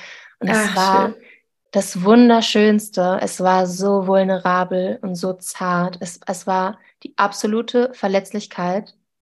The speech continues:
Speaker 1: in diesem Kreis zu sitzen und zu sagen, „Okay, lasst uns einmal mit dem Herzen verbinden und schauen, welcher Ton kommt aus diesem Herzen.“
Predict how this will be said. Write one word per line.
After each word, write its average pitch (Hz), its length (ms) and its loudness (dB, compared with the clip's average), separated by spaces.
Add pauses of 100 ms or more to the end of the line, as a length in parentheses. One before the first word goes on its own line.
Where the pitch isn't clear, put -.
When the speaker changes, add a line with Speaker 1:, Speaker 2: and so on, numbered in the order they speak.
(580)
Speaker 1:
in 196 120 -2
diesem 214 200 0
Kreis 202 380 0
zu 190 80 -8
sitzen 185 500 -6
und 180 140 -6
zu 175 140 -12
sagen, 180 340 -2
„Okay, 180 240 -8
lasst 180 280 -6
uns 233 160 -2
einmal 190 300 -4
mit 185 180 -4
dem 190 220 -6
Herzen 190 340 -10
verbinden 185 520 -4
und 196 140 -4
schauen, 185 260 0
welcher 175 280 -2
Ton 185 420 0
kommt 190 380 -2
aus 190 140 -6
diesem 175 220 -6
Herzen.“ 175 460 -6